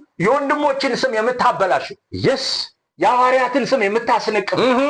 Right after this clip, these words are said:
Speaker 1: የመጋቢዎችን ስም የምታስነቅፉ፣
Speaker 2: እም።
Speaker 1: በጽድቅ የሚኖሩትን የእግዚአብሔርን
Speaker 2: እም።
Speaker 1: ሰዎች ስም የምታጎድፉ፣
Speaker 2: እም።
Speaker 1: ግድፈትን የምታሳዩ።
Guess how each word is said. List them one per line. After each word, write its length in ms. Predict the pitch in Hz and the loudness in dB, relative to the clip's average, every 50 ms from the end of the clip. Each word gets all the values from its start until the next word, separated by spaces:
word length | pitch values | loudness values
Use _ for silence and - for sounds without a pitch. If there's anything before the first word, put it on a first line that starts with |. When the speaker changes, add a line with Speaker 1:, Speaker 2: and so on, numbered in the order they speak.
| 302 302 302 294 - _ _ _ _ _ _ | 0 -2 -4 -6 -12 _ _ _ _ _ _
Speaker 1:
የመጋቢዎችን 680 | 151 196 240 - 196 254 254 254 269 277 269 269 294 285 240 | -2 -2 0 0 2 2 0 2 0 0 0 0 -2 -2 0
ስም 140 | - 269 226 | 0 0 0
የምታስነቅፉ፣ 800 | 202 208 214 254 254 254 247 220 202 233 226 214 - - 196 151 | 0 0 -2 -2 0 0 -2 0 0 0 -2 -2 -2 -2 -2 0
Speaker 2:
እም። 140 | 156 147 202 | 0 2 2
Speaker 1:
በጽድቅ 480 | 233 226 233 240 294 285 - - - - 269 | 0 0 0 0 0 0 -2 -4 -2 0 0
የሚኖሩትን 800 | 254 254 240 247 240 226 226 226 226 226 220 214 220 220 220 202 | 0 2 2 0 0 2 2 2 2 0 -2 -2 -2 -2 -2 0
የእግዚአብሔርን 580 | 180 165 190 190 208 233 233 226 233 233 220 180 | 2 2 2 2 2 0 0 2 0 0 0 -2
Speaker 2:
እም። 120 | 139 - | -2 -2
Speaker 1:
ሰዎች 300 | 226 226 220 226 220 220 233 208 | -2 0 0 0 0 0 -4 -2
ስም 220 | - 294 311 330 330 330 - _ _ _ _ _ _ _ _ _ _ - | 0 0 0 0 0 -6 -10 _ _ _ _ _ _ _ _ _ _ -2
የምታጎድፉ፣ 880 | 170 214 233 233 247 254 247 - 226 226 226 190 247 240 - 202 - 254 170 - - _ | 0 0 0 0 -2 -2 0 0 0 0 2 2 2 2 2 0 -2 -2 -2 -4 -2 _
Speaker 2:
እም። 380 | - 233 262 277 277 254 190 139 98 - | 0 2 2 4 2 2 2 0 -4 -4
Speaker 1:
ግድፈትን 480 | - 151 247 208 185 254 254 - 262 269 | -2 -2 -2 0 0 0 0 2 0 0
የምታሳዩ። 540 | 240 233 233 226 233 226 208 165 202 190 | 0 0 -2 0 0 0 0 2 2 0